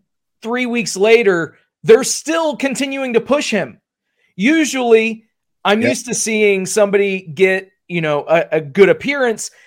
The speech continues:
Speaker 1: and
Speaker 2: Sure.
Speaker 1: then two to three weeks later, they're not the shiny new toy, and
Speaker 2: Right.
Speaker 1: so now they just go away for a little bit. Um, it's awesome, truly, to see, uh, and, and being somebody that,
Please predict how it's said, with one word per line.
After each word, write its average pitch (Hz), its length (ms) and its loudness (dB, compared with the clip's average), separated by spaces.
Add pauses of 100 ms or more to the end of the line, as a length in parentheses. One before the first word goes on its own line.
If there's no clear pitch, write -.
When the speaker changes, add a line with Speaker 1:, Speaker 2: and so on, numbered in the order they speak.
(220)
Speaker 1:
and 233 140 4
Speaker 2:
Sure. 214 100 2
Speaker 1:
then 214 440 2
two 233 180 -4
to 208 80 0
three 214 220 -6
weeks 196 280 -8
later, 214 380 4
they're 180 140 -2
not 180 180 -2
the 180 80 -6
shiny 190 380 -2
new 180 140 -6
toy, 208 560 0 (220)
and 196 140 0
Speaker 2:
Right. 202 120 2
Speaker 1:
so 190 140 2
now 185 180 0
they 175 140 0
just 147 240 -8
go 165 240 4
away 170 280 4
for 175 160 -4
a 147 40 -2
little 131 220 -6
bit. 127 260 -10 (400)
Um, 151 440 -4 (260)
it's 196 220 6 (100)
awesome, 190 600 -2
truly, 190 500 -2
to 160 120 -10
see, 151 480 -10
uh, 151 320 -4
and, 160 360 -4
and 165 360 -4
being 175 320 -4
somebody 175 360 -2
that, 160 200 2